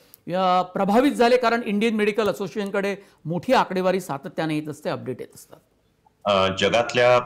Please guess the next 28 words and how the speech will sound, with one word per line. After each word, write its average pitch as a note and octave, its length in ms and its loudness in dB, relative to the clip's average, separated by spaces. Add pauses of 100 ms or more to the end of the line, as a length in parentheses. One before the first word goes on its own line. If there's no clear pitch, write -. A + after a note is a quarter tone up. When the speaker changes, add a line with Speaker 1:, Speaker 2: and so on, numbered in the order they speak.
(160)
Speaker 2:
अ, F#2+ 320 2 (160)
बऱ्याच F#2+ 340 0
देशांमध्ये G#2 720 -2
कोरोना F#2+ 600 -4 (140)
नियंत्रणात E2+ 580 -4 (120)
येतोय, F2 280 -2
परंतु F2 580 -8
पूर्णपणे F#2+ 560 -4
नियंत्रणात F2 520 -4 (100)
कुठेही F#2 340 -2
आलेलं D#2+ 260 -2
नाहीये. D2+ 220 -8 (100)
काही E2 160 0
देशांमध्ये D#2+ 560 -4
तो E2 60 -2
पुन्हाही F2 340 -4
वाढतोय. E2+ 300 -2 (420)
भारतामध्ये C#3+ 480 2
जर C#3+ 160 -2
तुम्ही B2 200 0
म्हणलात G2 300 2 (100)
तर A2 80 0
भारतामध्ये B2+ 800 0 (760)
आपण A#2 200 0
जर A#2 120 0
पाहिलं F#2+ 380 0 (360)
तर G#2+ 180 2 (880)
केरळ A#2+ 680 -2